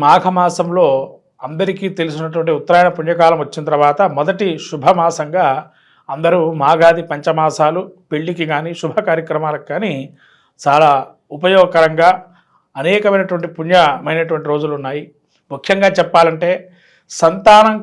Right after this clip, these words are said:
కోసం ఎవరైతే వెయిట్ చేస్తూ ఉన్నారో వాళ్ళకి చాలా అద్భుతమైన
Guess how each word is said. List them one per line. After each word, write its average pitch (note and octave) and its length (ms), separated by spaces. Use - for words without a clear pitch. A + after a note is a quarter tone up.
కోసం F#3+ 380
ఎవరైతే F#3 440
వెయిట్ G3 300
చేస్తూ F3+ 400
ఉన్నారో E3+ 420
వాళ్ళకి D3 760
చాలా D#3 240
అద్భుతమైన F3+ 440